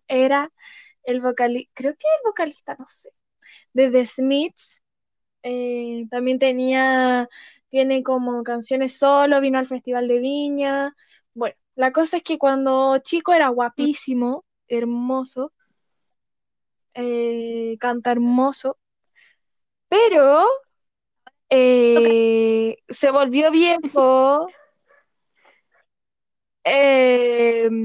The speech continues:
Speaker 1: está horrendo, todo el mundo lo odia porque es un
Speaker 2: Sí, es
Speaker 1: facho,
Speaker 2: facho. Odia el
Speaker 1: eh,
Speaker 2: feminismo.
Speaker 1: odia, odia el feminismo, defiende como a abusadores. No me sorprendería como que,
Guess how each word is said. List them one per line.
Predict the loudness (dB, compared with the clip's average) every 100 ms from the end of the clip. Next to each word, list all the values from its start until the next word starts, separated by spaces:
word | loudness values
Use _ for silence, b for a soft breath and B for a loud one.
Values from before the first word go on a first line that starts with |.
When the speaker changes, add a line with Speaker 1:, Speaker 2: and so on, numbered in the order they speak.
| -8 _ _ _
Speaker 1:
está | -14 -2 0
horrendo, | 2 2 2 0 0 2 2 -2 -8 _ _ _ _ _ _ _ _
todo | 2 4
el |
mundo | 2 0 0
lo | 0 -6
odia | 0 0 2 2 2 2
porque | 0 0 -4
es | -2
un | -4 -4 -8 -2 0
Speaker 2:
Sí, | 0 -2
es | -2 0
Speaker 1:
facho, |
Speaker 2:
facho. | 2 2 2 -2 -14 _ _ _ _ _ _ _ -2 2
Odia | 2 0
el | -4
Speaker 1:
eh, | -6
Speaker 2:
feminismo. | -8 -10 -14 -20 -20 _ _ _ _ _ _ _ _ _ _ _ _ _ _ _ _ _ _ _ _
Speaker 1:
odia, | 0 2 2 0
odia | 0 2
el | 2
feminismo, | 2 -2 -4 -4 -2 0
defiende | 0 0 0 0 2 2
como | 2 2 4 4 4 4 2 -2 B B B
a | 2 4 4
abusadores. | 4 0 2 0 2 2 2 0
No | 0 0
me | 0 0
sorprendería | 0 0 2 0 2 0
como | 0 0 -2 0
que, | 2 4 6 6 6 6 2